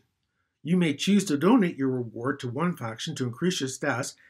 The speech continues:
and complete the quest with the other faction to obtain treasury notes. The process of elevating your status with your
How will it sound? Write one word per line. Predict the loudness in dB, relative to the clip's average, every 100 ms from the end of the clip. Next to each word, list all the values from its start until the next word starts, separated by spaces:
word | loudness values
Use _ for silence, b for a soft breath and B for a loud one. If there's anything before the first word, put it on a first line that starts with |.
| b _
and | -2 0
complete | 0 0 -2
the | -2
quest | -8 -6 -6 -4
with | -6
the | -4
other | -2 -2 -2
faction | -4 -8 -8 -12
to | -6
obtain | -6 -6 -10 -8
treasury | -8 -10 -8 -2
notes. | 0 -2 -8 -20 _ _ b b b b
The | -12
process | -2 2 2 2 -2 -2
of | -10 -6
elevating | -6 -2 0 2
your | 0
status | 0 0 0 -2 -8
with | -6 -6
your | -2